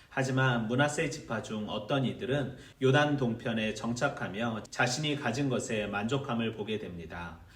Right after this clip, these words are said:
모세의 명대로 므낫세 지파 역시도 전쟁에 동참해야 했지만 이들의 모습은 안타까움을 자아냅니다. 하지만 이런 가문적 상황 속에서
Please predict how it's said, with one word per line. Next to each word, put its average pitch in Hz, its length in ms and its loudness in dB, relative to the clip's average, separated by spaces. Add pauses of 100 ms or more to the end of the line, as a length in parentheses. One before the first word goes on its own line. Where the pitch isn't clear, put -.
(180)
모세의 131 480 4
명대로 101 680 -2
므낫세 143 460 2
지파 120 460 0
역시도 98 560 -4
전쟁에 120 560 0
동참해야 123 560 0
했지만 117 680 -2 (280)
이들의 139 320 4
모습은 104 520 -2
안타까움을 110 800 -2
자아냅니다. 87 840 -6 (400)
하지만 139 500 4
이런 143 320 6
가문적 127 540 0
상황 131 340 0
속에서 107 680 -2